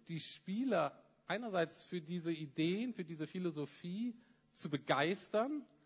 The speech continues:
aber, und das ist ganz wichtig, sie auch zu bevollmächtigen, das auf dem Platz umzusetzen, was der Trainer auf dem Herzen hat. Und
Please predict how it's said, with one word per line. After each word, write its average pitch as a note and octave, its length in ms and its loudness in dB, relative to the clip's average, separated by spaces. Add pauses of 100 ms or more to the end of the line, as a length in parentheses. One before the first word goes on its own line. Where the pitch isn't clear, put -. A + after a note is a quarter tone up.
(260)
aber, A3+ 560 2
und G3 80 -4
das F3 80 -4
ist - 80 -16
ganz F#3 240 0
wichtig, F#3+ 320 -4
sie F#3 120 -2
auch F3+ 160 2
zu - 160 -4
bevollmächtigen, G3+ 1200 2 (240)
das A3+ 200 2
auf G#3 140 2
dem F#3 180 2
Platz - 360 0
umzusetzen, G#3 1000 2 (460)
was E3 180 -2
der E3 140 2
Trainer F3 560 2 (560)
auf C#3+ 240 2
dem C#3+ 220 0 (240)
Herzen C#3 580 -2
hat. G#2+ 160 -10 (520)
Und D#4 340 6